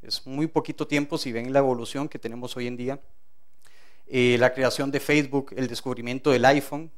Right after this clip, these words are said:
que todo el mundo pensó que era un teléfono, pero realmente lo que vino fue a cambiar absolutamente todos los esquemas de trabajo, eh, donde hoy en día creo que,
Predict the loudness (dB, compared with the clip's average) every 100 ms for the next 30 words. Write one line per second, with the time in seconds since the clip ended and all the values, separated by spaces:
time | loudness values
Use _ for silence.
0 | -12 -14 -12 -10 -10 -6 -6 -4 -6 -8
1 | -8 -6 -6 -6 -8 -6 -4 -4 -8 -8
2 | -8 -6 -6 -4 -4 -4 -6 -6 -2 2
3 | 2 0 -2 0 0 -2 -8 -6 -6 -6
4 | -8 -10 -10 0 6 6 6 4 -2 -2
5 | -2 0 -4 -2 4 4 4 -4 -12 -14
6 | -14 -14 -10 -6 -4 -2 -2 2 2 2
7 | 0 4 6 4 0 -6 -2 0 -2 -2
8 | 0 2 0